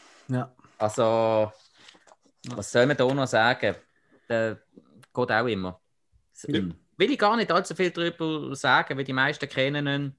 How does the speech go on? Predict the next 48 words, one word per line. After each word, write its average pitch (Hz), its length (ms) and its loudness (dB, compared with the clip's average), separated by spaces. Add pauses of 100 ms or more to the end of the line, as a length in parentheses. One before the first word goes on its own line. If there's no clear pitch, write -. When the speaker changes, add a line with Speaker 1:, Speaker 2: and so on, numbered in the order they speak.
(520)
Speaker 1:
Ja, 160 100 4
und 185 140 6
die, 160 80 8
die 135 80 6
ihn 131 120 8
nicht 143 180 6
kennen, 135 300 4
das 127 160 0
ist, - 240 0 (400)
das 135 100 0
ist - 60 4
so 254 80 8
ein, 190 160 6
so 165 120 0
ein, 143 560 4
so 127 140 -4
ein 139 80 2
Film, 147 280 2
wo 156 40 6
man, 139 140 4
glaub 110 140 -2
ich, 110 100 -4
man 110 260 4
muss 110 320 2
gesehen 95 340 -4
haben. 82 200 -10 (280)
Speaker 2:
Ja. 135 180 0
Speaker 1:
Weißt? - 420 2 (100)
Speaker 2:
Ja. 87 220 -2 (180)
Auch 127 180 4
der 123 140 -2
Speaker 1:
Als - 0 - (100)
Speaker 2:
Humor, 135 420 4
Speaker 1:
Filmfan. 139 200 -6
Speaker 2:
super, 160 680 0
auch 139 140 4
wenn 151 100 4
es 147 100 -8
zum 143 160 -4
Teil 135 160 4
in 135 60 0
Richtung 127 280 -6
Galgenhumor 143 840 2
geht. 139 560 -4 (180)
Speaker 1:
Ja. 101 240 -6 (320)
Ja, 107 200 2
ja, 120 180 4
klar. 101 340 -12